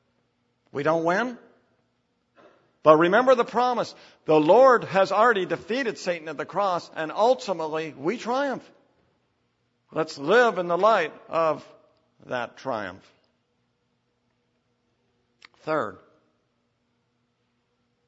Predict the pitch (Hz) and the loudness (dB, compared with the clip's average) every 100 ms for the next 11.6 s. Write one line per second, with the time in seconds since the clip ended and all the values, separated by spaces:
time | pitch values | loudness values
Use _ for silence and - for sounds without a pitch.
0 | - 127 135 165 208 - - 131 123 127 | -14 -6 -2 0 -2 -6 -10 -6 -6 -8
1 | 127 _ _ _ _ _ _ _ _ 123 | -14 _ _ _ _ _ _ _ _ -14
2 | 123 - - 180 190 185 - 160 143 - | -14 -14 -6 -4 -4 -10 -14 -16 -16 -14
3 | 156 _ _ 170 165 120 127 - _ _ | -14 _ _ -6 -4 -4 -8 -14 _ _
4 | _ _ _ _ _ _ _ _ _ _ | _ _ _ _ _ _ _ _ _ _
5 | _ _ _ _ 143 135 131 147 160 - | _ _ _ _ -10 -8 -8 -8 -10 -14
6 | 151 147 143 131 _ _ _ 127 120 143 | -10 -10 -10 -14 _ _ _ -18 -12 -8
7 | 147 98 90 _ _ _ _ _ _ _ | -8 -10 -14 _ _ _ _ _ _ _
8 | _ _ _ _ _ _ _ _ _ _ | _ _ _ _ _ _ _ _ _ _
9 | _ - 107 147 143 131 123 117 131 - | _ -20 -16 -12 -12 -12 -12 -10 -10 -12
10 | 120 - 147 143 135 135 131 120 113 131 | -16 -12 -8 -8 -6 -6 -6 -6 -12 -10
11 | 127 117 - 117 90 | -10 -10 -10 -10 -12